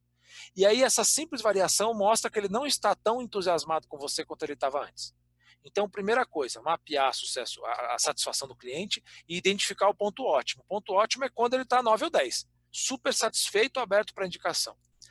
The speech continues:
Segundo aspecto, você conseguir, é, é, es-, ser sempre visto por ele.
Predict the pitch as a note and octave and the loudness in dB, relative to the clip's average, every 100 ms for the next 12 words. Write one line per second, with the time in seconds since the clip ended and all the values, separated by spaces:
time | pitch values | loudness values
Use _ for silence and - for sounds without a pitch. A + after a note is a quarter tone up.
0 | - - - G3+ G3 C#4 B3 - D3 - | -16 -10 0 0 2 2 2 0 -2 -4
1 | _ _ - - _ F3 - A#3 - A#3 | _ _ -20 -20 _ -2 0 -2 -2 -2
2 | - F3 E3+ G#3 B3 - _ - E3 D#3+ | -2 -4 -6 -6 -6 -12 _ -2 -2 0
3 | E3 D#3 D3 E3+ - - - G#3 G#3 - | -2 -2 0 -2 0 0 2 4 4 4
4 | A#3+ C#4+ C4 F#3 G3 G3 G3+ - D#3 A#2 | 2 -2 -8 -6 -4 -4 -4 -8 -6 -6